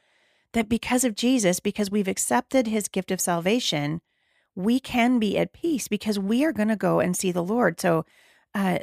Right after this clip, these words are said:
that's what Luis was saying. He said, "You know, I've, I have preached at dozens of funerals over my lifetime, and you don't always think about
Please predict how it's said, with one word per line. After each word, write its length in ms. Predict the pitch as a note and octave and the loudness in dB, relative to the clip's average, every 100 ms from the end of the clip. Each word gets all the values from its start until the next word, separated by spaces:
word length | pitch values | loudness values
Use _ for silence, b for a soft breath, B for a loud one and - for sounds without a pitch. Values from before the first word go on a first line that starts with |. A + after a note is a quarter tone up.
| - | 0
that's 260 | A3 B3+ | 2 2
what 120 | - | 0
Luis 320 | G#3+ A3 A3 - | 0 0 0 0
was 120 | G3+ | -2
saying. 380 | - B3+ A#3 E3+ | -2 -2 0 0
He 80 | |
said, 260 | F#3 G#3 F#3+ | 0 0 0
"You 60 | G3 | 0
know, 160 | G#3 | 2
I've, 240 | F#3+ A3+ G#3 - | 2 0 -2 -8
I 140 | G3+ A#3 | -4 -2
have 200 | G#3+ - | -2 -4
preached 320 | F#3+ G3 - | -4 -4 -2
at 220 | F#3+ - | -4 0
dozens 480 | F3+ F#3+ G#3+ A#3 A3+ - | 2 4 4 0 -2 -6
of 100 | D#3 | -6
funerals 480 | - F3+ F#3+ G#3 G#3+ | -4 -2 -2 -2 -2
over 180 | F3 F3 | -4 -2
my 180 | F3 D#3+ | -2 -2
lifetime, 600 | D3+ E3+ - A#3+ C#4 D4 _ _ _ _ _ _ | -2 -4 -4 -2 0 -2 _ _ _ _ _ _
and 440 | F#3+ F3+ F3 F3+ - _ - | -2 0 -2 -4 -10 _ -12
you 220 | F3 G#3 | -6 0
don't 260 | C#4+ F#4+ _ | 0 0 _
always 400 | G#3 A#3 B3+ B3 | 4 4 2 0
think 180 | C4+ C4+ | -2 -2
about 320 | G3+ F3+ - | 2 2 2